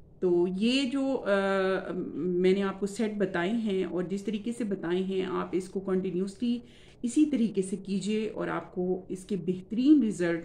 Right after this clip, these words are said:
मिलेंगे। और आपके लिए मैं बहुत ही informative videos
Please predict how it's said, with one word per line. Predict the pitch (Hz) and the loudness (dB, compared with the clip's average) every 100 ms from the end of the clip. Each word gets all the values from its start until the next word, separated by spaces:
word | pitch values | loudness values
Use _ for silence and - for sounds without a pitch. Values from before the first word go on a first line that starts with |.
| - | -2
मिलेंगे। | 185 165 151 - - - - - - - - - - - - - - - | 0 0 -2 -6 -8 -12 -20 -20 -20 -20 -20 -20 -20 -20 -20 -20 -20 -6
और | 165 185 233 - - - - - - - - - | 0 2 0 -2 -10 -20 -20 -20 -20 -20 -20 -2
आपके | 196 233 294 - - 269 | 6 6 6 2 -2 0
लिए | 220 214 | 2 2
मैं | 180 175 180 175 | 4 4 4 2
बहुत | 180 185 233 226 | -2 0 -4 -2
ही | 208 180 | 0 2
informative | 185 185 175 175 190 | 2 0 0 0 0
videos | 165 170 165 202 214 220 208 | -4 -4 -2 -2 -2 -4 -6